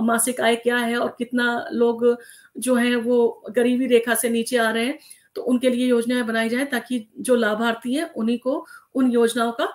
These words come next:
लाभ मिले। इसी प्रकार से इसमें किसी भी तरह की नागरिकता का लेना देना नहीं है, इससे कि मतलब नागरिकता का कोई भी इसमें लेना देना नहीं है कि यहाँ पर नागरिकता ना छीनने की बात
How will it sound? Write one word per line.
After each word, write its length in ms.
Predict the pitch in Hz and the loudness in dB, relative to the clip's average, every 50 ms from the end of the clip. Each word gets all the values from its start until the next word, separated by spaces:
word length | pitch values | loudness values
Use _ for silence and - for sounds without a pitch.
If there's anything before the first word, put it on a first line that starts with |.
| - - - - - 226 | -10 -20 -20 -12 -6 0
लाभ 300 | 214 226 214 214 208 208 | 2 2 2 2 0 -2
मिले। 360 | 196 196 185 196 196 196 196 - _ _ _ _ _ - | -4 -4 -4 -4 -4 -6 -8 -12 _ _ _ _ _ -4
इसी 280 | - 285 285 370 370 381 | 0 2 4 6 4 4
प्रकार 340 | 381 311 285 285 277 262 262 | 4 2 -2 -2 0 0 0
से 100 | - - | 0 -2
इसमें 280 | - - - 311 330 | -2 -2 0 -2 -2
किसी 240 | 330 294 285 - 339 | -2 -2 -2 0 0
भी 100 | 320 330 | -2 -2
तरह 220 | 311 311 277 269 262 | 0 0 0 0 0
की 140 | 262 285 | 0 0
नागरिकता 580 | 277 254 247 226 220 233 240 240 - 269 262 262 | 0 2 2 2 2 0 -2 -2 -2 -2 -2 -2
का 460 | 262 - 285 330 370 381 - - - - | -2 -2 0 2 2 0 -2 -4 -10 -8
लेना 340 | - 220 226 247 247 254 247 | -6 0 2 2 2 2 2
देना 240 | 233 247 247 262 269 | 0 0 0 0 0
नहीं 200 | 247 214 208 208 | -2 -2 -4 -4
है, 60 | 233 | -2
इससे 180 | - - - | -2 -2 -2
कि 120 | 254 - 262 | -4 -6 -4
मतलब 360 | 233 233 254 262 254 247 240 - - | -4 -4 -4 -4 -4 -6 -8 -8 -4
नागरिकता 440 | 233 226 226 233 220 226 - - 254 | -2 -2 -2 -2 -2 -4 -4 -4 -4
का 100 | 262 320 330 - - - - - - _ _ - | -2 -4 -4 -6 -8 -20 -20 -20 -20 _ _ 2
कोई 200 | 311 349 381 370 | 6 8 8 8
भी 140 | 294 311 294 | 8 6 4
इसमें 360 | - - - - 262 262 262 | 2 2 0 2 2 4 4
लेना 340 | 247 - 233 240 233 233 233 | 2 2 0 0 0 0 0
देना 240 | 226 233 240 233 | 0 0 0 0
नहीं 220 | 226 226 220 220 233 | 0 0 -2 -2 -2
है 120 | 269 311 320 | -2 -2 -2
कि 140 | 311 285 | -2 -4
यहाँ 340 | 247 220 233 226 226 220 220 - | -4 -2 0 0 0 0 0 -2
पर 80 | 240 | -2
नागरिकता 420 | 240 240 226 226 226 226 - 240 233 | -2 0 0 0 -2 -2 -2 -2 -4
ना 100 | 240 240 | -4 -4
छीनने 360 | 240 - - 220 214 233 233 | -6 -8 -10 -6 -4 -4 -4
की 120 | 233 269 | -2 -2
बात 260 | 233 254 254 254 - | -2 -2 -2 -4 -6